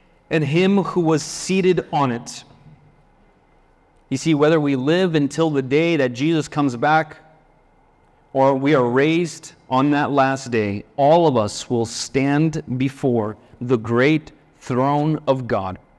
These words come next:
This is the supreme court of supreme courts, the highest form of judgment. It's a white throne because it means that there, it's symbolic of no corruption. There's no favorites.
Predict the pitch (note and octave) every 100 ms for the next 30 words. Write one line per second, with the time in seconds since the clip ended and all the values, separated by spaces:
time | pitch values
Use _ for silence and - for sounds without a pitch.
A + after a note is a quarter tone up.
0 | _ _ _ _ C#3 D3+ D3+ C3 C3 -
1 | C3+ - - - F3+ G3 G3 F3 - -
2 | G3+ F#3 C3+ - C3+ - - C3+ - -
3 | F3 F3 D#3+ - - - C#3 G#2+ - -
4 | - - - C#3+ - - F3+ G3 F#3 -
5 | - - D#3+ D#3 C3+ B2+ C3+ A2 G2+ -
6 | _ - D#3 D#3 D#3 A#2+ A#2+ A#2+ E3+ A3+
7 | - - C#3 B2+ B2 B2 B2+ C3+ C#3 C#3
8 | D3 E3 D#3+ C3 C3 C3 C#3 C#3 C#3 -
9 | C#3+ B2+ D3+ D#3+ D3+ C3+ G#2+ B2 C#3 E3
10 | D#3 D3+ B2+ - - C3 C3+ - _ _
11 | _ _ _ - A#2+ B2 C#3 - D3 C#3
12 | D3+ D3 -